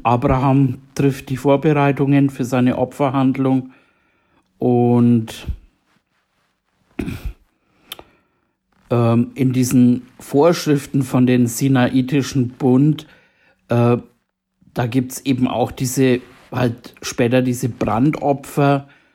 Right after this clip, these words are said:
und diese bringen eben die Hingabe zum Ausdruck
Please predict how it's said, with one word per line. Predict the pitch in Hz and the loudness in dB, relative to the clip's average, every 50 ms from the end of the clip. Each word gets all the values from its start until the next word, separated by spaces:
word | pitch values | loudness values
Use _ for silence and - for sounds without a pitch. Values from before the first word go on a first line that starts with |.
| _ _ _ _ _ _ - | _ _ _ _ _ _ -2
und | 131 120 120 120 120 120 113 110 113 - - | 0 2 2 4 4 2 2 0 -4 -10 -12
diese | 123 110 117 120 117 131 143 131 | -10 -6 -6 -6 -2 0 -2 -2
bringen | 127 - 127 127 135 139 139 127 | -2 -2 0 2 2 2 2 2
eben | - 131 123 139 131 | 0 -2 -2 0 0
die | 123 123 | 0 0
Hingabe | 110 131 143 156 160 151 139 120 120 120 123 135 123 | 0 0 0 0 2 0 0 0 0 0 0 -2 -4
zum | 127 - - 131 123 | -4 -2 0 0 0
Ausdruck | 123 117 120 120 113 117 - - - 135 131 127 123 127 - | 0 0 -2 -2 -2 -4 -8 -8 -4 0 0 0 0 -2 -10